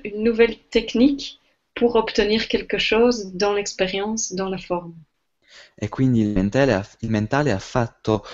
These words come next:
Speaker 2: di quello che ho appena detto una tecnica per, ehm, andare nel momento presente e, eh, ri-, eh,
Speaker 1: Ottenere
Speaker 2: riagganciarsi, come?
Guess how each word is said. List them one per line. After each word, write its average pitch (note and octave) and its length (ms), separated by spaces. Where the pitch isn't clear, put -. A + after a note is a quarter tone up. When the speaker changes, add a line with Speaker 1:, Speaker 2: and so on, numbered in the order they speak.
Speaker 2:
di G#2+ 140
quello A2+ 320
che - 140
ho F#2 40
appena A#2+ 320
detto G#2+ 520
una B2 200
tecnica D#3+ 720
per, A2 520
ehm, F2 1200
andare G#2+ 380
nel G2+ 180
momento G#2 400
presente D3+ 840
e, G#2+ 440
eh, F2+ 1300
ri-, A#2+ 260
eh, - 80
Speaker 1:
Ottenere F#2 360
Speaker 2:
riagganciarsi, A#2 960
come? C#3 240